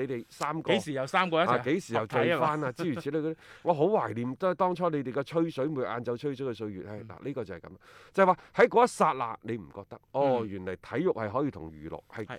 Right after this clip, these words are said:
Speaker 1: 咁好玩嘅
Speaker 2: 緊密
Speaker 1: 結合埋一齊。
Speaker 2: 結合埋一齊啊，
Speaker 1: 啊，
Speaker 2: 係。
Speaker 1: 然之後今日嘅節目，我同大雄喺度做落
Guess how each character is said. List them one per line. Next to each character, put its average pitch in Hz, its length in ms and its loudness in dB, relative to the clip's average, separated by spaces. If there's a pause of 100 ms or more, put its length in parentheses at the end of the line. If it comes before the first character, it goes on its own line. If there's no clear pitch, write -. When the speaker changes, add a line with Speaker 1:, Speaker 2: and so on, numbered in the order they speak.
Speaker 1:
咁 131 220 -2
好 131 60 -2
玩 127 280 -2
嘅 117 60 -4
Speaker 2:
緊 131 100 0
密 202 160 0
Speaker 1:
結 - 0 -
合 175 100 2
埋 - 140 -10
一 107 80 -8
齊。 101 80 -18
Speaker 2:
結 - 140 -14
合 117 100 -18
埋 113 220 -8
一 - 20 -6
齊 120 140 -10
啊， 98 120 -2
Speaker 1:
啊， 92 140 -16
Speaker 2:
係。 107 240 -8
Speaker 1:
然 151 80 -2
之 170 80 4
後 226 140 6
今 269 160 4
日 - 20 8
嘅 170 160 4
節 147 160 -2
目， 131 160 -2
我 113 80 -2
同 101 140 -6
大 92 140 -10
雄 82 100 -12
喺 98 60 -10
度 131 100 -6
做 87 160 -12
落 78 100 -14